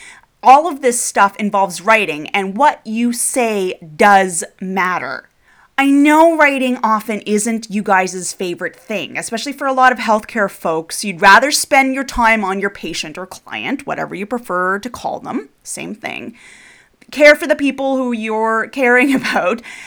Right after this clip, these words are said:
and not on worrying about writing stuff, because, you know,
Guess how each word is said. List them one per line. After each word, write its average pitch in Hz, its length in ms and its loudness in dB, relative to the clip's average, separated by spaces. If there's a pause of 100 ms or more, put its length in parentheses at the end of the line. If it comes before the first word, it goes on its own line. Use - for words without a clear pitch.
(140)
and 226 320 2
not 254 360 8
on 254 280 4
worrying 214 480 0
about 175 340 2
writing 185 500 0
stuff, - 460 -12
because, 220 560 -6 (300)
you 226 160 -6
know, 233 340 -4